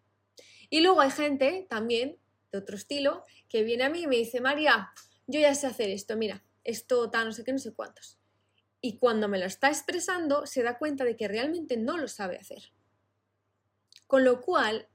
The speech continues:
todas estamos siempre en el punto de aprendiz y de maestra. Siempre. Pero hay que discernir en cuál estamos dentro de esas dos opciones, dependiendo de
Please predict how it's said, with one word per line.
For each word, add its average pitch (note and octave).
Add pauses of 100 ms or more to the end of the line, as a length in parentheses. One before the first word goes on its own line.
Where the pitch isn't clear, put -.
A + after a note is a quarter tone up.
todas E4+
estamos B3
siempre D4
en G#3+
el G3+
punto A3
de G3+
aprendiz G3+
y C#4+
de D4
maestra. C4 (240)
Siempre. - (1900)
Pero G#3+
hay G#3
que A3+
discernir G#3+ (1900)
en A3
cuál G#3
estamos G#3
dentro A3+
de G3
esas F#3+
dos G3
opciones, G#3+ (160)
dependiendo A3
de A3